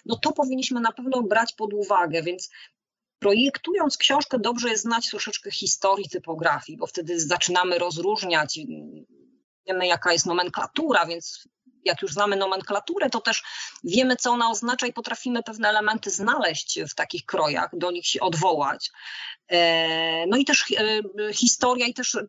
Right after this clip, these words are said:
każdy, myślę, że kto składa książki, powinien przynajmniej troszeczkę wiedzieć coś o projektowaniu, e, liter, też o ich historii, ale też i o historii książek w ogóle, bo książki,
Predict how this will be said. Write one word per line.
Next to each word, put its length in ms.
każdy, 260
myślę, 420
że 180
kto 200
składa 320
książki, 320
powinien 400
przynajmniej 360
troszeczkę 500
wiedzieć 320
coś 160
o 60
projektowaniu, 760
e, 320
liter, 360
też 200
o 140
ich 140
historii, 560
ale 140
też 180
i 120
o 140
historii 500
książek 560
w 60
ogóle, 280
bo 160
książki, 560